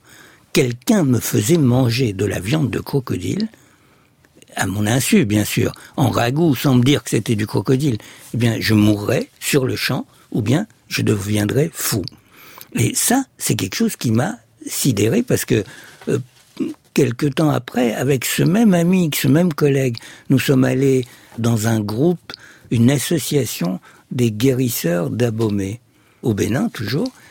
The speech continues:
et nous leur avons, c'était des spécialistes de,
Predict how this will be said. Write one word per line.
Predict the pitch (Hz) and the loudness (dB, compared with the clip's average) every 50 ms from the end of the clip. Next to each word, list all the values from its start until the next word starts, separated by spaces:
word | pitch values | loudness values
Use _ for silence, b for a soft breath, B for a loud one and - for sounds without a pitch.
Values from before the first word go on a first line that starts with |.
| B B B B - | B B B B -2
et | 143 123 | 0 2
nous | 127 131 120 117 | 2 2 2 2
leur | 110 113 110 107 113 | 2 2 0 0 -2
avons, | 110 107 113 131 131 120 - | -2 -2 0 -2 -2 -2 -4
c'était | - - 135 107 - 120 | -6 -6 -6 -4 -2 -2
des | 110 117 117 | 0 0 -2
spécialistes | - - - 160 127 - - 139 123 120 165 180 - - - - 143 | -2 -2 -2 -2 -2 0 0 0 0 0 -2 -4 -4 -6 -4 -4 -4
de, | 117 107 107 120 117 113 110 110 110 107 | -4 -2 0 0 0 0 0 -2 -4 -4